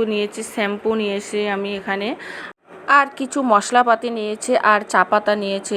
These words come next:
এটা চা পাতা। আর হচ্ছে এই যে দেখো, আর একটা দিদি না, আমি যখন ডিউটি করেছিলাম তখন একটা দিদি এসে বলছিল, "দিদি, আমার কাছে আচার আছে, নিবা?" তো এই ছোট ছোট কৌটোতে মাত্র কুড়ি টাকা করে, তো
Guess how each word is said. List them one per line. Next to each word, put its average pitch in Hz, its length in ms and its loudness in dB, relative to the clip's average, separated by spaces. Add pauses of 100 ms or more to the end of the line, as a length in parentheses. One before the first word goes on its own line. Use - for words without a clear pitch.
এটা 190 180 0
চা 185 180 0
পাতা। 190 360 0 (560)
আর 220 300 6
হচ্ছে 262 340 -4 (140)
এই 247 160 4
যে 262 220 2
দেখো, 226 380 2 (200)
আর 220 140 2
একটা 208 340 0
দিদি 226 280 -4
না, 294 100 4 (100)
আমি 233 200 -2
যখন 220 260 2
ডিউটি 247 280 4
করেছিলাম 226 480 4 (120)
তখন 247 180 2 (100)
একটা 233 180 -2
দিদি 233 300 -2
এসে 226 180 2
বলছিল, 214 480 2
"দিদি, 220 280 -2
আমার 202 340 4
কাছে 220 180 0
আচার 202 360 4
আছে, 226 200 0
নিবা?" 220 340 2 (400)
তো - 80 2
এই 277 260 10
ছোট 240 120 2 (120)
ছোট 247 120 2 (140)
কৌটোতে 226 400 2
মাত্র 220 360 2
কুড়ি 226 360 0
টাকা 214 200 6
করে, 214 240 4 (100)
তো 220 120 4